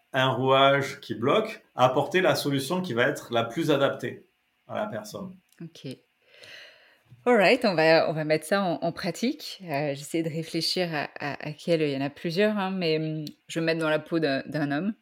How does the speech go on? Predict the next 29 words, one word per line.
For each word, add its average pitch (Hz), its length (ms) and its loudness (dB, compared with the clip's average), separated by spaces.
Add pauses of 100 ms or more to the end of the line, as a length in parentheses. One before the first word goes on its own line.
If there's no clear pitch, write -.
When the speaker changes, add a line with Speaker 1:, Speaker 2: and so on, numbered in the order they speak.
(260)
Speaker 2:
Donc, 180 240 -4
euh, 175 80 4
bah, 160 160 6
je 156 140 -2
suis 208 260 2
un 175 160 4
homme 233 260 2
et 202 140 0
je 151 80 -6
viens 175 160 -2
te 190 80 -4
voir 175 300 0
parce - 260 -8
que, 170 80 -2
euh, 139 440 -2
j'éjacule 147 680 -4
trop 185 200 -2
vite. 160 380 -4
Euh, 139 160 -10
je 139 160 -12
dis 151 220 -12
que - 80 -20
même 156 220 -4
que 151 140 -10
je 143 180 -12
suis 165 300 -6
éjaculateur 147 600 -6
précoce. - 640 -10 (280)
Speaker 1:
Ok. 113 140 -20